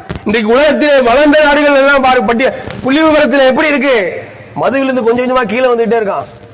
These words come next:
அவன் அதிகமாக குடிக்கக்கூடிய இந்த மேலை நாடுகள் எல்லாம் இன்றைக்கு அவருடைய குடிக்கக்கூடிய போதை பழக்கத்தை பயன்படுத்தக்கூடிய சராசரி குறைந்து கொண்டே வருகிறது. காரணம் என்ன தெரியுமா?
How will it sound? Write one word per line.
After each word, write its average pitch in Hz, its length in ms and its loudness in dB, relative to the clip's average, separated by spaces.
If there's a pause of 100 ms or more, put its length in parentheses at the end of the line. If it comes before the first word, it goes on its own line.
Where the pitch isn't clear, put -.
(200)
அவன் 214 160 0
அதிகமாக 285 460 2
குடிக்கக்கூடிய 254 720 0
இந்த 233 160 0
மேலை 240 200 0
நாடுகள் 240 280 2
எல்லாம் 294 340 2 (360)
இன்றைக்கு 233 240 -2
அவருடைய 240 240 2
குடிக்கக்கூடிய 277 600 0
போதை 294 280 2
பழக்கத்தை 269 380 0
பயன்படுத்தக்கூடிய 254 680 2 (340)
சராசரி 311 680 0
குறைந்து 269 300 2
கொண்டே 262 180 2
வருகிறது. 240 320 0
காரணம் 269 280 2
என்ன 254 140 0
தெரியுமா? 247 300 2